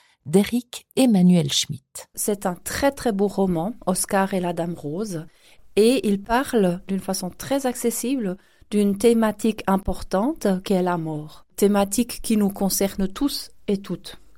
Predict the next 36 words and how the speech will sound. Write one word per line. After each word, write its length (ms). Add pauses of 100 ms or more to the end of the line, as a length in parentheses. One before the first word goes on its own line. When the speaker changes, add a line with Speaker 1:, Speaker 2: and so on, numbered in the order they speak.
Speaker 1:
Concrètement, 680
ces 180
trois 240
soirées 320
d'échange 460
auront 280
lieu 200
à 120
Bienne, 380
au 60
Café 360
Littéraire, 720
les 140
dix-huit 440
février, 680
quatre 300
et 80
onze 240
mars, 380
de 120
dix-neuf 480
heures 160
à 60
vingt 260
et 40
une 180
heures. 320 (180)
Elles 160
seront 300
animées 360
par 220 (100)
Hélène 360
Pagnamenta, 760 (460)
pasteur 420
à 80
Bienne 400